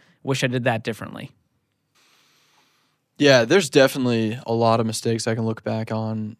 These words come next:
Speaker 2: and I have regrets or I realize I really screwed it up.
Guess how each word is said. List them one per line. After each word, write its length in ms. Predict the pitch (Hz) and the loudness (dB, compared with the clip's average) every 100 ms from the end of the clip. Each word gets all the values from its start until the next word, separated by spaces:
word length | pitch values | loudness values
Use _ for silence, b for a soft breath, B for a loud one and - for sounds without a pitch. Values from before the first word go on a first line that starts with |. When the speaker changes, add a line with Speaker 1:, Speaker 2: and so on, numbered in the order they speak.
| - | -14
Speaker 2:
and 420 | 120 113 110 110 - | -12 -10 -10 -12 -10
I 60 | |
have 220 | 117 110 | -6 -4
regrets 760 | 107 107 110 110 110 - - - - | -4 -6 -2 0 0 -2 -8 -8 -8
or 240 | 120 113 | -6 -4
I 380 | 104 107 104 110 _ _ _ _ | -4 -6 -6 -8 _ _ _ _
realize 600 | - 120 127 123 104 104 | -2 2 6 6 4 2
I 60 | 110 | 0
really 200 | 110 107 | 0 0
screwed 360 | 113 - 110 107 | -2 -6 -8 -6
it 40 | |
up. 240 | 98 101 | -8 -8